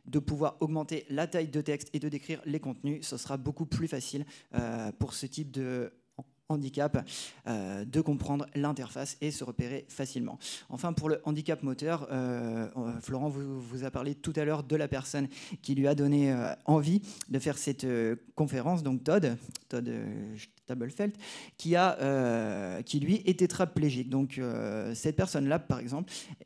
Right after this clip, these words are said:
euh, a un fauteuil avec son smartphone directement connecté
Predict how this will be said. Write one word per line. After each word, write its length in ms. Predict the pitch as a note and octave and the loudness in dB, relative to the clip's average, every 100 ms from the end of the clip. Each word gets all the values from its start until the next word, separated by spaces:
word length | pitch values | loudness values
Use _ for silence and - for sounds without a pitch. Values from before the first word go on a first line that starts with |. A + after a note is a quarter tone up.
| - | -8
euh, 40 | A#2+ | -4
a 320 | A2 - B2 | -2 -4 -2
un 140 | A#2+ | -2
fauteuil 460 | A#2 D3 D3 D#3+ A3 | 0 0 4 4 4
avec 240 | C#3+ C3+ C#3+ | 0 0 0
son 100 | C#3+ | -2
smartphone 400 | C#3 C3 C3 B2+ | -2 -2 -2 0
directement 540 | D3 E3 E3+ E3+ F#3 - | 0 -2 0 0 0 0
connecté 460 | D#3+ D3 C#3 D#3+ | 2 2 0 -4